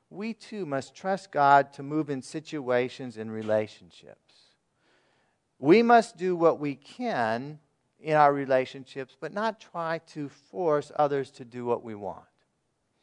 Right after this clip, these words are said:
We need to trust God. We must encourage, counsel, believe that God is in control as we pray to Him to bring peace to our relationships, to guide us in relationships. Lot's choice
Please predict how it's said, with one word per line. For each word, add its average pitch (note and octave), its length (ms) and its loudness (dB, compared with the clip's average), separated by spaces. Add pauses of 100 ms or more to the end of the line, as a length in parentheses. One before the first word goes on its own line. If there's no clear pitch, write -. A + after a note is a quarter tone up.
(200)
We F3 220 0
need E3+ 180 -4
to C3+ 80 -8
trust - 400 -4
God. G2+ 240 -4
We E3 120 -4
must F3 220 0
encourage, F#3 560 -4
counsel, F3+ 520 -6 (240)
believe E3 220 0
that D3 180 4
God D#3 240 2
is D3 100 -14
in D3+ 120 -10
control D#3+ 560 -2
as F3 380 -2
we F3+ 160 -8
pray F3+ 340 -4
to F3+ 100 -4
Him B2+ 460 -6 (960)
to - 80 -10
bring C#3+ 240 2
peace C#3 480 -8
to B2+ 440 -10
our B2 400 2
relationships, A#2 1200 -6
to A2 120 -16
guide A#2+ 320 4
us A2+ 180 -6
in G#2 80 -16
relationships. G2+ 640 -12 (360)
Lot's F#3+ 420 2
choice D#3 840 0